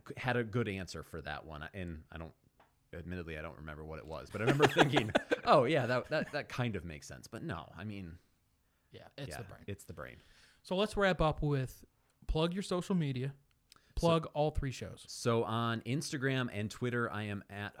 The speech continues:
Speaker 1: hosted by J Hall. It's a reference to the fact that I host many podcasts. Uh, Twitter for is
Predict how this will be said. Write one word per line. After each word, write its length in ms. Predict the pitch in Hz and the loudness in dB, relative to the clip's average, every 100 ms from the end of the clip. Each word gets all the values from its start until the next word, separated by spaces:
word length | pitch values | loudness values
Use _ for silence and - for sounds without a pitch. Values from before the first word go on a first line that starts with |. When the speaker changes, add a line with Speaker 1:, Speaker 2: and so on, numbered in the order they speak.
| - | -4
Speaker 1:
hosted 460 | 123 - 123 107 | -4 -4 -6 -6
by 160 | 98 92 | -4 -6
J 240 | 90 98 | -4 -6
Hall. 440 | 98 98 98 104 104 - - - - - | -4 -2 -2 -4 -8 -16 -14 -14 -14 -16
It's 100 | 87 | -10
a 20 | |
reference 460 | 85 78 82 76 - | -8 -8 -10 -12 -10
to 200 | 85 80 | -10 -10
the 120 | 82 | -10
fact 240 | 82 82 | -10 -10
that 100 | 87 | -8
I 40 | 80 | -4
host 260 | 98 - | -4 -2
many 240 | 110 120 - | -4 -4 -4
podcasts. 640 | 90 80 - 71 - - _ - - - | -6 -8 -12 -14 -14 -18 _ -20 -20 -6
Uh, 460 | 90 87 85 85 87 - _ _ - | -2 0 0 -2 -4 -10 _ _ -16
Twitter 500 | - 113 107 98 82 | -6 -4 -4 -4 -8
for 420 | 98 92 85 80 - | -8 -6 -4 -6 -8
is 340 | 92 87 82 | -8 -6 -8